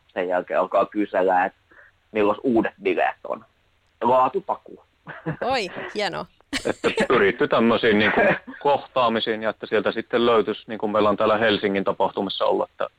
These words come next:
Speaker 3: täältä löytää paljon uusia ystäviä. Että sitten saattaa olla niin kuin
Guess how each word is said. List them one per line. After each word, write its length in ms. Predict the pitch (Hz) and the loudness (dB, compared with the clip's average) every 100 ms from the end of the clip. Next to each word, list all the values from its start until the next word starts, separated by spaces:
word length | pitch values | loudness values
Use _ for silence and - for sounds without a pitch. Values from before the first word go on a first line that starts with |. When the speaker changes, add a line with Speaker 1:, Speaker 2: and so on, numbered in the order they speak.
| _ _ _ - | _ _ _ -4
Speaker 3:
täältä 260 | 123 - | 0 2
löytää 260 | 117 123 120 | 2 2 0
paljon 220 | 127 123 | 2 2
uusia 480 | 147 113 110 104 104 - _ _ _ _ - | 4 2 4 2 2 -4 _ _ _ _ 0
ystäviä. 600 | 254 - - 87 82 82 - _ _ _ _ _ _ _ _ | 0 0 0 0 0 -6 -12 _ _ _ _ _ _ _ _
Että 240 | - - 107 | -10 -4 0
sitten 320 | 113 - 92 | 0 0 0
saattaa 380 | 113 110 - 117 | 0 -2 0 2
olla 180 | 117 113 | 4 2
niin 200 | 113 107 | 2 2
kuin 280 | 110 110 | 2 0